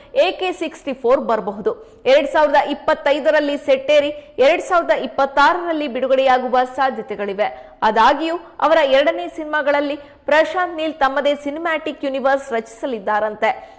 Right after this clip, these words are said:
ಇನ್ನು ಕೆಲ ವರದಿಗಳ ಪ್ರಕಾರ ಈ ಮೇಲಿನ ಎರಡು ಚಿತ್ರಗಳಲ್ಲಿ ಒಂದರ ಕ್ಲೈಮ್ಯಾಕ್ಸ್ ಕೆ ಜಿ ಎಫ್ ತ್ರೀಗೆ ನಾಂದಿ ಹಾಡಲಿದೆ. ಮುಂಬರುವ ಕೆ ಜಿ ಎಫ್ನಲ್ಲಿ ಅಜಿತ್ ಹಾಗೂ ಯಶ್ ಸ್ಕ್ರೀನ್ ಹಂಚಿಕೊಳ್ತಾರೆ ಅಂತ ಹೇಳಲಾಗ್ತಿದೆ.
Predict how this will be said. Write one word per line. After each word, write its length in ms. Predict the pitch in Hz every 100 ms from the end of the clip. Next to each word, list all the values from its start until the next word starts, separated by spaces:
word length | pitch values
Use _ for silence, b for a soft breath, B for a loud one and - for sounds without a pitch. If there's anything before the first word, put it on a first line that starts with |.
| -
ಇನ್ನು 300 | 311 359 381
ಕೆಲ 180 | 370 330
ವರದಿಗಳ 440 | 294 294 311 311 302
ಪ್ರಕಾರ 400 | 302 285 294 294 277 B B B
ಈ 220 | 294 381
ಮೇಲಿನ 340 | 381 381 349 339 320
ಎರಡು 260 | 285 277
ಚಿತ್ರಗಳಲ್ಲಿ 680 | 277 - 311 320 320 311 320 B B 240
ಒಂದರ 380 | 285 359 392 370
ಕ್ಲೈಮ್ಯಾಕ್ಸ್ 920 | 349 330 302 302 294 302 - - - -
ಕೆ 180 | 330
ಜಿ 160 | 381 370
ಎಫ್ 220 | 359 359
ತ್ರೀಗೆ 320 | 330 311 269
ನಾಂದಿ 400 | 294 226 247 320
ಹಾಡಲಿದೆ. 720 | 339 220 190 196 220 - - - -
ಮುಂಬರುವ 420 | 254 320 320 311 302 294
ಕೆ 120 | 277 262
ಜಿ 140 | 285
ಎಫ್ನಲ್ಲಿ 360 | 294 302 285 269
ಅಜಿತ್ 480 | - 277 311 349
ಹಾಗೂ 280 | 330 294 269
ಯಶ್ 520 | 262 247 311 587 -
ಸ್ಕ್ರೀನ್ 300 | - 294 339
ಹಂಚಿಕೊಳ್ತಾರೆ 800 | 349 269 269 277 262 262 262 262
ಅಂತ 200 | 269 302 262
ಹೇಳಲಾಗ್ತಿದೆ. 1040 | 311 381 330 240 190 - 185 - - -